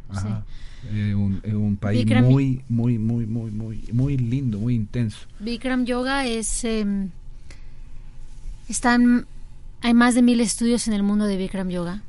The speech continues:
Speaker 1: Má-, más de mil ochocientos.
Speaker 2: Exacto. Se abren muchos estudios al año y, y esto solamente es porque realmente te llevas beneficios, realmente ves un cambio. Nosotros lo vivimos muy de cerca porque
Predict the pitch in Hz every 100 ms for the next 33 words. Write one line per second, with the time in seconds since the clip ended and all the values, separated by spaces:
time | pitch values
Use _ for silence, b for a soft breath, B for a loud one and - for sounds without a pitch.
0 | - 87 98 - 101 110 110 117 110 -
1 | - 104 87 - - - - - 208 -
2 | 196 - - - - - - 208 202 214
3 | 214 202 160 B B B - 196 214 -
4 | 208 - 208 196 190 185 202 208 226 254
5 | b b b - - - 214 214 202 196
6 | 196 190 190 185 202 240 294 320 302 294
7 | 277 285 285 - 277 233 202 - - -
8 | - 220 208 240 254 277 233 226 214 202
9 | 185 202 175 180 214 220 233 233 254 247
10 | B B B B - 208 220 208 202 202
11 | 185 185 214 - 254 262 - B B 214
12 | 196 214 233 220 220 208 - 214 202 -
13 | 185 - 185 180 175